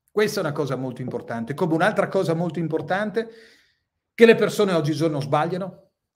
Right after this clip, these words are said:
è che non amano il loro passato. Oggi le persone non amano il loro passato e quando guardano il loro passato lo vedono come fosse una tragedia. Se tu odi il tuo passato,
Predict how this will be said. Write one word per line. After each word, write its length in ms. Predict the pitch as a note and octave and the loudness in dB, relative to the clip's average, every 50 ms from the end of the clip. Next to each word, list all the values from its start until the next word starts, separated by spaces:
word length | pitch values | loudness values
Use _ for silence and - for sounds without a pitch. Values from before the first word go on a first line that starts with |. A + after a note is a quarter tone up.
| _ | _
è 120 | _ D#3+ D3+ | _ -6 -2
che 120 | D3 G#3+ | 0 0
non 160 | G3 G3 F#3+ | 0 2 2
amano 280 | F#3 F#3 G3+ A3 A3 A3 | 0 0 0 0 -2 0
il 40 | G#3 | 0
loro 160 | G#3 G#3+ G#3+ | 0 0 0
passato. 600 | G#3+ A3+ - - - D#3+ A#2 - - - _ _ _ _ _ _ _ _ _ _ _ _ _ _ _ _ _ | -2 -6 -8 -6 -6 -6 -8 -8 -14 -20 _ _ _ _ _ _ _ _ _ _ _ _ _ _ _ _ _
Oggi 280 | - G3 A#3 A3+ E3 G3+ | 2 2 4 4 4 2
le 100 | F#3+ F3+ | 2 2
persone 460 | - F#3 D#3 D3 - A3+ A#3+ A#3 A#3 | 0 -2 -4 -2 -2 0 0 0 0
non 140 | A3 G#3 G3 | -2 -2 -2
amano 260 | G3+ G3+ G#3 G#3 G3 | -2 -2 -2 -2 -2
il 60 | G3 | -2
loro 140 | F#3+ G3 G3 | -2 -2 -4
passato 540 | F#3+ G3+ - - - C#3+ B2 - D3+ - - - - - | -4 -6 -6 -4 -4 -4 -4 -6 -8 -8 -8 -14 -16 -4
e 160 | - F3+ F3 - | -2 -2 -2 2
quando 420 | - A#3 B3 B3 B3 A#3 A3+ F#3+ | 4 4 4 4 4 2 0 2
guardano 500 | D#3+ F#3+ G#3 G#3 F#3+ E3 D3 D#3 D3 C#3+ | 4 4 4 4 4 2 2 0 0 0
il 120 | C#3 C#3 | 0 2
loro 320 | C#3+ D#3+ F#3 G3 F3+ D#3 - | 4 6 6 6 6 4 0
passato 880 | - C3+ B2 - - - D3+ B2 A2 - - - D3 F#3+ A#3 - - _ _ _ _ _ _ | -2 -8 -12 -12 -10 -8 -8 -8 -8 -10 -8 -8 -8 -8 -8 -12 -18 _ _ _ _ _ _
lo 140 | - D3 D#3+ | 0 0 4
vedono 340 | - F#3+ B3 - A3 G#3+ G3+ | 6 6 6 6 2 -2 -2
come 240 | - G#3+ G3+ G3 F#3+ | -4 -4 -4 -4 -4
fosse 240 | - G3 F#3 - G3+ | -6 -8 -8 -8 -10
una 120 | F#3+ F#3 | -10 -10
tragedia. 540 | - - F3 D3+ - C3 G#2+ G#2 G#2 G#2+ - _ _ _ _ _ _ _ _ _ _ _ _ _ _ _ _ _ _ _ _ _ _ _ _ _ _ _ _ _ _ _ _ _ _ _ _ _ _ _ _ _ _ _ | -8 -8 -8 -6 -6 -8 -8 -8 -12 -14 -16 _ _ _ _ _ _ _ _ _ _ _ _ _ _ _ _ _ _ _ _ _ _ _ _ _ _ _ _ _ _ _ _ _ _ _ _ _ _ _ _ _ _ _
Se 260 | - - - E3 D#3 | -10 -6 -4 -4 -4
tu 260 | - A3+ A#3 A3+ - | -2 -4 -4 -4 -2
odi 260 | - G3 F#3 E3+ C#3+ C3+ | 2 4 4 4 4 0
il 80 | B2 | -2
tuo 140 | A#2 C#3+ C#3 | -4 -4 -4
passato, 640 | B2+ C#3 C3+ - - A#2+ G2 - - - - _ | -4 -6 -6 -6 -6 -8 -8 -8 -14 -20 -20 _